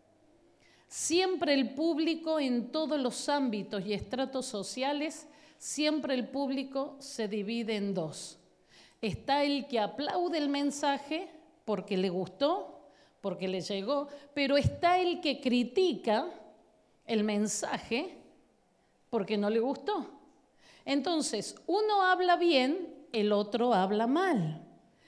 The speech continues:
Y Jesús no fue la excepción. Él también en su público, lleno de discípulos, pero público al fin, porque cuando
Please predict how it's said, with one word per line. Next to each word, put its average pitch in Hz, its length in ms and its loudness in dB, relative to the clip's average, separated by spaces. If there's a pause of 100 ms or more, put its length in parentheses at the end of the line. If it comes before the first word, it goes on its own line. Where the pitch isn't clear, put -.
(320)
Y 381 140 4
Jesús 403 600 2
no 349 220 4
fue 339 300 0
la 330 220 4
excepción. 277 1000 -2 (1000)
Él 349 280 4
también 349 640 4
en 247 260 2
su 392 440 2
público, 240 1000 0 (1900)
lleno 247 400 0
de 285 140 0
discípulos, 262 1000 0 (340)
pero 208 300 2
público 302 460 2
al 302 100 2
fin, 285 420 0 (260)
porque 220 300 -2
cuando 220 560 0